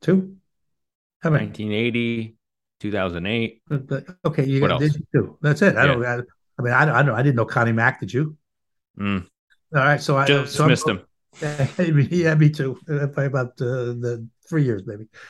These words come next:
Speaker 1: Anyway, so, so people don't. th-, there's no. There's, th-, where's the sexiness to San Diego? Now, the, the sexiness. I mean, you got Tatis Junior, and then you had all that unfortunate, the fallout from what happened with him.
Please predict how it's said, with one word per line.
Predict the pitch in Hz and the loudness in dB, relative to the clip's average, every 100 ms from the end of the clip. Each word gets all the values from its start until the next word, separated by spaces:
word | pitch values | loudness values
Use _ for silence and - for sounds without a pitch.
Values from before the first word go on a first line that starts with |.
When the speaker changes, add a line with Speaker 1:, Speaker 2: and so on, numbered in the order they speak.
| - - | -8 2
Speaker 1:
Anyway, | 156 131 | 4 4
so, | - 175 - | 2 -2 -4
so | - 190 180 175 - _ - | -4 -2 -2 -6 -20 _ -2
people | 208 220 | 2 4
don't. | 160 160 160 143 | 4 4 2 -2
th-, | 135 | -6
there's | 135 131 | -2 0
no. | 185 185 | 2 2
There's, | 151 139 147 | 0 -2 -2
th-, | 156 - | -8 -6
where's | 143 180 226 | 2 6 6
the | 190 | 4
sexiness | - 170 151 160 113 104 - - _ _ _ _ _ | 0 0 0 0 -2 -4 -14 -20 _ _ _ _ _
to | - 135 123 | 2 2 0
San | - 143 139 | -2 0 0
Diego? | 127 120 117 107 107 110 _ _ _ - | 0 0 -2 -4 -6 -10 _ _ _ 0
Now, | 147 98 _ - | 0 -2 _ -8
the, | 135 | -6
the | 123 | -6
sexiness. | 120 - 175 190 147 127 156 | -4 0 0 0 0 0 -2
I | |
mean, | 135 127 | -4 -2
you | |
got | 127 120 | -2 -2
Tatis | 117 - 113 - - | -4 -4 -10 -10 -6
Junior, | 143 139 131 | 0 0 0
and | 120 | -2
then | 117 | -4
you | 117 | -4
had | 117 | -4
all | 110 | -4
that | 107 | -6
unfortunate, | 120 113 107 110 - 107 | -8 -8 -8 -8 -8 -12
the | 101 | -12
fallout | - 110 107 107 | -10 -8 -8 -10
from | 110 | -10
what | 107 | -10
happened | 107 98 123 | -10 -12 -14
with | 123 | -10
him. | 127 | -10